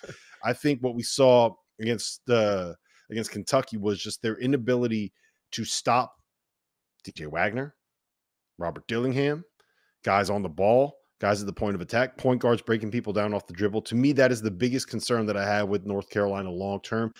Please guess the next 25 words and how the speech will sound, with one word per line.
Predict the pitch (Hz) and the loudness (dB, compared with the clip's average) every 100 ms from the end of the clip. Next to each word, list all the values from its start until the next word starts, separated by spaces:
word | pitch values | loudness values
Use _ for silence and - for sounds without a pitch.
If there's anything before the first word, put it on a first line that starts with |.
| - - | -10 6
You | 175 | 8
guys | 180 107 | 10 8
are | |
right. | 113 101 | 4 6
Everything | 160 185 | 6 6
else | 135 131 | 6 4
is | - | 2
gonna | 101 95 | -4 -4
figure | 110 92 87 | -4 -4 -6
itself | - 90 - | -6 -6 -4
out. | 101 82 - _ _ | -4 -4 -12 _ _
They | 131 | -2
play | - 143 | 2 2
really | 107 120 139 117 | 4 6 6 4
good, | 98 120 107 | 2 0 0
fun | - 117 104 | -2 -2 -2
brand | 104 104 | -2 -4
of | 80 | -4
basketball. | 95 98 - 98 95 | -4 -4 -6 -6 -2
R | 110 | -2
J | 107 104 | 0 0
Davis | 98 90 - | 0 -2 -8
has | 80 | -14
been | 80 - | -12 -4
awesome. | 101 104 104 | -2 -2 -4